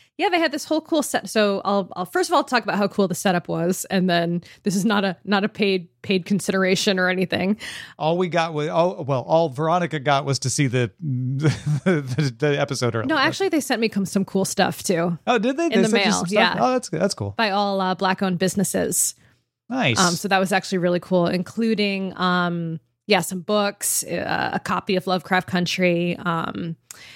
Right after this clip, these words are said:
Speaker 1: a, uh, yeah, some cool stuff. Um,
Speaker 2: Little swag bag
Speaker 1: a little
Speaker 2: and
Speaker 1: swag bag.
Speaker 2: stuff.
Speaker 1: It was really nice. Uh, I don't know how I got on this list. Maybe it was from hosting the Game of Thrones stuff way back when. That's my best assumption.
Speaker 2: Eileen got a big swag bag for the His Dark Materials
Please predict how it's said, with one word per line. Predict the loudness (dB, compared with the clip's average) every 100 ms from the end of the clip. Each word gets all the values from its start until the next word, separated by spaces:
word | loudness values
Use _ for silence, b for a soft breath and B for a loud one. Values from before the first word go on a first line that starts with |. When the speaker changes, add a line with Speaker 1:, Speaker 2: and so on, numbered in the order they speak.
| B B -6
Speaker 1:
a, | 0 0
uh, | 0 -2 0 0 0 -2 2
yeah, | 2
some | 2 -4
cool | -2 0
stuff. | 0 -4 -4 -8
Um, | 0 4
Speaker 2:
Little | 4
swag | 2 0 2 2
bag | 0 2 2
Speaker 1:
a |
little | 2 0
Speaker 2:
and |
Speaker 1:
swag | 0 0 0
bag. | 2 0 0
Speaker 2:
stuff. |
Speaker 1:
It | -2
was | 0
really | 2 2
nice. | 0 -2 -2 -2 -4 B B B B
Uh, | -4
I | 0
don't | 2 2
know | 0
how | 0
I | 0
got | 0 0
on | 0
this | 0 2
list. | 0 0 -2
Maybe | 0 0
it |
was | -2 0
from | 0 0 0 -4 -2
hosting | 0 0 2 0
the | 0
Game | 0 -2
of | -2
Thrones | -2 -2 -2
stuff | 0 0 0
way | 0
back | 0 0
when. | 0 0 -2 -4 -6
That's | -8 -8 -10 -8
my | -2 0 2
best | 2 0 -2
assumption. | 0 0 2 0 0 -4 B B B
Speaker 2:
Eileen | 0 0 2 2 2
got | 2 2
a | 0
big | 0 0
swag | -2 2 2 2
bag | 0 0 0 -2
for | -4 0 2 2
the | 2 2
His | 2 2
Dark | 2 0 0
Materials | -4 0 2 2 0 -4 -6